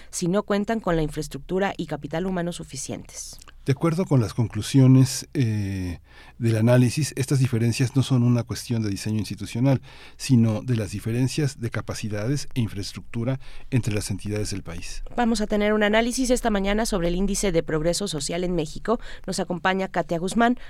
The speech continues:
Speaker 1: coordinadora de datos en el colectivo México Cómo Vamos. Es politóloga, licenciada en Ciencia Política y Relaciones Internacionales.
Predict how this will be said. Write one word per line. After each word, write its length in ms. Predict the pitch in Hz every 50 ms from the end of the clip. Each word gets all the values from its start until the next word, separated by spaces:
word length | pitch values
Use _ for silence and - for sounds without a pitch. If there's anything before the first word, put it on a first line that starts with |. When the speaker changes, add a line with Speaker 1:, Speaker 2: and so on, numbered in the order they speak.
| - - -
Speaker 1:
coordinadora 680 | 190 190 185 185 180 185 175 175 175 190 185 185 208
de 140 | 202 185 151
datos 420 | 160 170 175 - - 233 220 - -
en 100 | - 165
el 120 | 165 165 -
colectivo 600 | - 226 226 214 - - 196 180 185 202 - -
México 500 | - 175 180 170 - 196 - - 185 160 -
Cómo 260 | - 185 175 165 165
Vamos. 440 | 156 175 180 208 240 - - - - - - - - - -
Es 100 | - -
politóloga, 680 | - 247 240 196 185 - 220 208 202 202 196 226 247 - -
licenciada 480 | 175 165 156 165 160 156 190 185 180
en 60 | 175
Ciencia 300 | 170 190 185 170 196 175
Política 520 | 156 156 156 170 165 - - - 233 233 -
y 120 | - 175
Relaciones 580 | 175 175 170 160 160 170 165 165 160 - - -
Internacionales. 880 | - 196 196 - 196 185 202 196 - 208 214 233 233 214 180 170 -